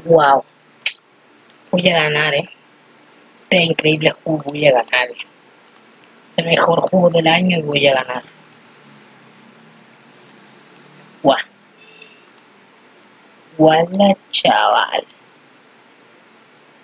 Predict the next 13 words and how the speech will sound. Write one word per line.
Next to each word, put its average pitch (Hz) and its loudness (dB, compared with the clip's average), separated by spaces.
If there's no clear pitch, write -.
Guala, 202 2
chaval. 147 0
A 196 2
ver, 196 0
¿cómo 247 4
hacemos 214 -4
esto, - -8
por 143 -2
favor? 143 0
Increíble. 156 0
Mira 180 0
los 165 -2
movimientos. 135 -2